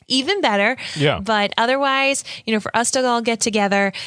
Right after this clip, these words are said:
Speaker 1: it was very casual, which was kinda nice. Um, we used my fire pit. So we had dinner at the table.
Speaker 2: Yep.
Speaker 1: And then we ate our desserts around the fire pit to stay nice and warm. We had a T V outside, so we watched football.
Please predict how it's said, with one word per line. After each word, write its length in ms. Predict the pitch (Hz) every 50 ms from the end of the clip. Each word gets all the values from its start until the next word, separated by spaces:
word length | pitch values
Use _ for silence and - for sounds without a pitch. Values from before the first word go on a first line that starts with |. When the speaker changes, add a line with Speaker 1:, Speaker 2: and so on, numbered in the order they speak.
| - -
Speaker 1:
it 80 | 240
was 140 | 233 226 208 190
very 280 | 190 202 202 220 240
casual, 540 | - - 196 196 196 208 202 208 208 208 208
which 160 | 202 208 - -
was 120 | 196 180
kinda 280 | - - 196 190 185 180
nice. 500 | 185 180 180 185 185 196 - - - -
Um, 500 | - 196 196 185 170 170 156 160 170 190 - - -
we 100 | 202 214
used 180 | 196 208 196 - -
my 100 | 226 185
fire 400 | - - 220 220 254 262 262 262
pit. 260 | - 269 269 - -
So 100 | - 233
we 80 | 220 220
had 300 | 220 226 226 240 220 202
dinner 280 | 196 233 233 240 240 220 -
at 140 | - 226 226
the 60 | 277
table. 520 | 269 - 311 277 247 208 214 220 226 262 247 _ _ _ -
Speaker 2:
Yep. 180 | 180 190 - - - _ - - -
Speaker 1:
And 100 | 226 220
then 80 | 220 214
we 80 | 214
ate 280 | - - 214 214 208 - - - - - - - - - -
our 200 | - 214 208 208
desserts 500 | 202 214 214 196 196 214 208 208 202 - -
around 280 | - 202 202 208 208 202
the 60 | 208
fire 360 | - - 202 190 190 185 196
pit 220 | 196 - 214 - -
to 80 | - 196
stay 220 | - - 208 202
nice 260 | 196 190 196 190 -
and 140 | 196 196 196
warm. 360 | 196 196 196 196 196 196 196
We 100 | 190 196
had 280 | 202 196 185 185 185 185 -
a 140 | - - -
T 240 | - - 294 302 294
V 200 | 294 294 285 277
outside, 720 | 277 262 - - - - 254 247 247 247 240 240 240 -
so 80 | - 208
we 100 | 185 185
watched 280 | 185 175 175 - -
football. 720 | - - 294 285 _ - 269 254 247 247 240 233 233 240